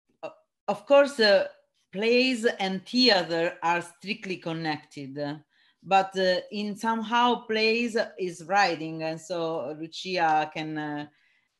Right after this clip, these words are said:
can, uh, tell us, uh, uh, how many plays, uh, she wrote and how many plays, uh, she so, uh, produ-, produced, no? So I think, uh, the,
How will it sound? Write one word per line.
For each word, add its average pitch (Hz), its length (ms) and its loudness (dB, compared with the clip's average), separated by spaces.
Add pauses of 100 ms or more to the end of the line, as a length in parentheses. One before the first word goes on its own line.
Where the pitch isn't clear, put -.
(140)
can, 170 240 -4
uh, 165 140 -2
tell 214 280 2
us, 165 340 4
uh, 160 220 -2 (520)
uh, 170 260 0 (160)
how 208 240 4
many 202 800 -2 (140)
plays, 190 580 0
uh, 156 220 -4
she - 260 -8
wrote 214 560 0 (180)
and 175 240 -8
how 190 160 -2
many 185 340 -4
plays, 185 500 -4
uh, 175 240 -2 (120)
she 185 380 -8
so, 175 580 -6 (320)
uh, 147 640 -2 (480)
produ-, 175 520 2
produced, 180 480 -6 (160)
no? 202 400 -6 (680)
So 233 300 -2
I 277 160 4
think, 277 400 -4
uh, 214 160 2
the, 196 400 4